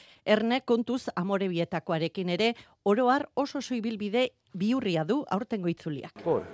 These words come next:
Speaker 2: ibilbidea oso zaila da. Eh, kotxean egiteko ere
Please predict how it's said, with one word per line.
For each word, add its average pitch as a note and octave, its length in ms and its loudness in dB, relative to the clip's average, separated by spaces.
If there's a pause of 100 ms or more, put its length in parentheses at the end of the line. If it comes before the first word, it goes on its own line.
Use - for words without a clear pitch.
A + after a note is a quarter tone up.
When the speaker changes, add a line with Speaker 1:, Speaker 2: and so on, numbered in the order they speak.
(140)
Speaker 2:
ibilbidea D#3 400 0
oso D#3+ 160 -6
zaila C3 320 -2
da. A#2+ 180 -2 (680)
Eh, C3 800 -2
kotxean F3+ 400 0
egiteko D#3+ 480 0
ere E3+ 160 4